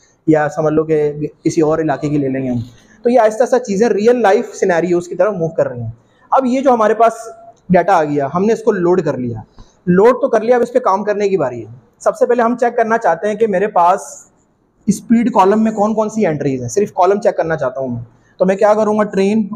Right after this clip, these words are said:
और लिख दूंगा इसके अंदर square bracket में speed, तो मुझे सिर्फ इस कॉलम की access दे देगा। यानी हो सकता है ये कॉलम बहुत बड़ा हो,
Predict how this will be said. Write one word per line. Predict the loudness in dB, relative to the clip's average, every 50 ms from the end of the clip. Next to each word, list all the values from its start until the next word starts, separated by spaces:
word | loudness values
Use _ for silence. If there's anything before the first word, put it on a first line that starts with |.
| -4
और | 0 0 0 0 -2 -4 -8 -12 -18 _ -20 -20 _ _ _ _ _ _ -2 0
लिख | 2 2 2 2
दूंगा | 0 0 0 -2
इसके | -2 -2 -2 -2
अंदर | -2 0 0 -2 -2 -4 -10 _ _ _ _ _ _ -20 -18 -14 -14 -14 -14 -16 _ _ _ _ _ _ _ -8
square | -4 0 0 0 0
bracket | 0 0 -2 -2 -2 -4
में | -2 -2 -4 -4 -6
speed, | -8 -6 -4 -4 -4 -4 -6 -10 -14 -20 _ -2
तो | 0
मुझे | 0 2 0 -2 -2
सिर्फ | -6 -10 -20 _ -6 -2 -2 -2 -2 -2
इस | -6 -6 -2
कॉलम | 0 0 2 2 0 -2 -4
की | -8 -6 -4 -2
access | -4 -2 -2 -2 -2 0
दे | 0 0 0
देगा। | 0 0 0 -2 -2 -6 -10 -6 -4
यानी | -2 -2 -2 -2 -4 -6 -4 -4
हो | -2 -2
सकता | -2 -2 0 0
है | 0
ये | 0 0
कॉलम | 0 0 0 0 -2
बहुत | -2 -4 -4 -2
बड़ा | -2 0 0 2
हो, | 0 0 -2 -6 -12